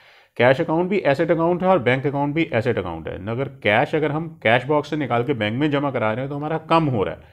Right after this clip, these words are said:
तो अगर एसेट्स डिक्रीज होती हैं तो हम उसको क्रेडिट करते हैं, राइट। और बैंक अकाउंट जो है उसमें पैसा बढ़ रहा है, वो भी एसेट अकाउंट है, और एसेट्स जब इंक्रीज होती हैं तो उसको हम क्या करते हैं, उसको हम डेबिट करते हैं।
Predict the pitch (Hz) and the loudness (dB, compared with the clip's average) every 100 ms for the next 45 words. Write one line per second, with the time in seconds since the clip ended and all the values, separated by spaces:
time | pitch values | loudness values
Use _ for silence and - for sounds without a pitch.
0 | _ _ _ - 120 156 117 117 170 165 | _ _ _ -4 -2 -2 0 0 0 -2
1 | 107 110 110 147 160 139 135 139 139 135 | -4 -4 0 0 2 0 -2 -6 -4 -4
2 | 135 139 208 202 - 131 123 127 - 95 | -4 -2 -2 -2 0 4 4 2 0 -4
3 | 78 73 71 _ _ _ _ - 107 190 | -4 -8 -18 _ _ _ _ -6 0 0
4 | - - _ _ _ 127 165 208 - 87 | -2 -14 _ _ _ 2 2 2 -4 -4
5 | 85 143 156 160 165 185 180 165 180 160 | 0 2 2 2 2 2 2 2 2 0
6 | 170 156 139 160 117 131 117 85 - - | -2 2 4 4 4 4 6 2 0 -16
7 | - 87 113 107 120 127 120 120 120 147 | -14 -4 2 2 2 -4 -4 -6 -6 -10
8 | - _ - 104 - 120 120 170 135 151 | -14 _ -4 -4 4 4 6 4 6 4
9 | 135 131 131 147 151 147 160 156 151 143 | 2 -2 0 2 2 2 0 -2 -2 -2
10 | 170 160 156 160 156 160 160 226 233 - | 0 0 2 2 2 2 0 -6 -6 -10
11 | 117 147 131 170 214 95 117 127 131 127 | -8 -4 -4 -4 -6 -2 2 4 2 0
12 | 95 80 82 78 | -4 -4 -6 -16